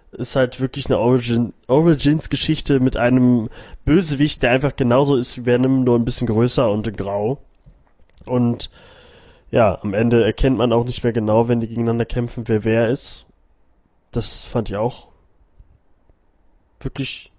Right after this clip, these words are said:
schlimm. Obwohl Venom zwischendurch echt cool aussah. Also gerade sein Gesicht und so, wenn, wenn Tom Hardy, äh, sich dann in Venom verwandelt, das sah schon gut aus.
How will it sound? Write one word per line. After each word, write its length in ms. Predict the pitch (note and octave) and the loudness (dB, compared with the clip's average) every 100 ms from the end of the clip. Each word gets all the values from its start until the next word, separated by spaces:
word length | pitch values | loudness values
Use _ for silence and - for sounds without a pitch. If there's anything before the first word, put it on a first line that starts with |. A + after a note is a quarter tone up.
| _ _ _ | _ _ _
schlimm. 640 | - - C#3 C3 D3+ F#3 - _ _ _ _ _ _ _ | -20 -6 2 2 2 -4 -12 _ _ _ _ _ _ _
Obwohl 320 | C3 C#3+ D3+ | -2 2 4
Venom 220 | F3 G3 | 4 4
zwischendurch 580 | E3+ F3 D3 D3 E3+ - | 2 -2 0 2 2 0
echt 320 | - D#3 - - | -2 -2 -2 -2
cool 120 | E3 | 0
aussah. 380 | - - G2 F#2+ | 0 -2 -6 -4
Also 500 | G#2 A2 A#2 A2 - _ _ _ _ | -4 2 4 4 0 _ _ _ _
gerade 300 | - B2+ C3 | 0 2 2
sein 180 | B2+ B2 | 0 0
Gesicht 380 | A2+ B2+ - - | 0 -2 -2 -6
und 120 | B2+ | 0
so, 320 | B2+ B2+ A#2 | 4 4 4
wenn, 280 | A#2+ A#2 A#2 - - - | 2 2 -2 -8 -20 -2
wenn 200 | A#2+ A2 | -2 0
Tom 240 | B2+ A#2+ | 0 0
Hardy, 420 | A#2 A#2+ B2 A#2+ A#2 | 4 4 4 2 2
äh, 300 | A2+ A2+ A2+ | 4 4 2
sich 240 | B2 - | -2 -2
dann 240 | B2+ A#2+ | 0 0
in 240 | G#2+ A2+ A2+ | 0 -2 0
Venom 220 | C3 B2+ | 2 2
verwandelt, 720 | C3 A#2 C3+ E3 A#2+ B2 - _ _ _ _ _ _ _ | 2 0 0 0 -2 -4 -18 _ _ _ _ _ _ _
das 160 | A2+ | -2
sah 120 | C3 | 0
schon 140 | D3 D#3 | 2 0
gut 160 | C3 | 0
aus. 420 | G2+ F2 - - | -2 -2 -8 -16